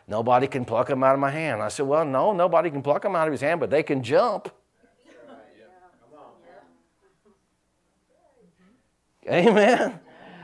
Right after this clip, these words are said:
I said, "You need to read a few more verses, my brother. It's all kinds of warnings throughout the Bible.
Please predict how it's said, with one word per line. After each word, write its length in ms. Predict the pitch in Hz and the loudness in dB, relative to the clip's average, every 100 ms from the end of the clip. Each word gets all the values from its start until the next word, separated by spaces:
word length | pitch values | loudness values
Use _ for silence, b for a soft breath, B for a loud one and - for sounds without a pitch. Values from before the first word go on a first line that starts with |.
| B | B
I 140 | 151 | 2
said, 140 | 160 156 | 4 4
"You 60 | |
need 180 | 208 277 | 4 6
to 80 | 208 | 6
read 160 | 220 | 8
a 60 | 185 | 6
few 180 | 208 214 | 4 4
more 160 | 202 | 4
verses, 500 | 180 214 277 262 233 | 6 8 8 6 0
my 160 | 175 170 | 4 6
brother. 320 | 147 151 139 | 6 6 6
It's 140 | 143 226 | 4 4
all 140 | 233 | 4
kinds 300 | 240 277 240 | 4 2 4
of 80 | 220 | 4
warnings 360 | 202 175 151 | 6 4 2
throughout 320 | 165 165 156 156 | 2 4 4 4
the 60 | |
Bible. 500 | 139 139 131 104 90 | 4 4 4 0 -8